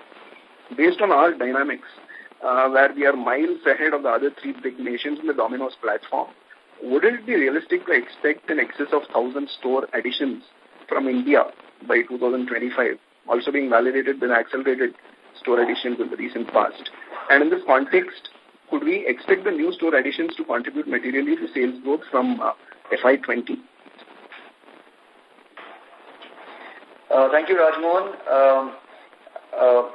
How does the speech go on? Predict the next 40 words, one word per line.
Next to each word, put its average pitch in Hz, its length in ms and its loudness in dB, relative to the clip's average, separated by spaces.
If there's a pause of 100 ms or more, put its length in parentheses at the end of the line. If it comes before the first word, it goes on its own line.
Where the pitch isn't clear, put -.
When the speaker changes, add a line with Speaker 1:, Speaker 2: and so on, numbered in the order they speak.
(240)
Speaker 2:
as 139 160 0
I, 160 120 4 (200)
as 139 80 0
we 147 240 -10
said 143 320 2
earlier, 143 480 2 (160)
uh, 123 480 4 (320)
we 139 120 -6
are 139 120 4
excited 151 480 -2 (100)
about 147 340 4
the 143 80 -2
momentum 143 500 -2
that 139 180 2
we 127 160 -12
have 135 400 0
in 127 240 -10
the - 20 0
Domino's 127 540 0
business. 170 320 -6 (720)
We're - 160 -2
excited 156 320 0
about 147 460 4
the 135 100 2
way 143 300 -2
the 143 100 0
growth 135 200 -6
has 131 120 -10
been 127 80 -10
delivered. 123 400 2 (160)
It's - 200 -16
growth 139 280 -2
that's, 131 160 2 (400)
uh, 117 320 6
order-based. 160 560 2 (420)
It's 135 220 -8
growth 143 320 2
that 135 160 4
is, 139 160 2 (240)
uh, 120 80 4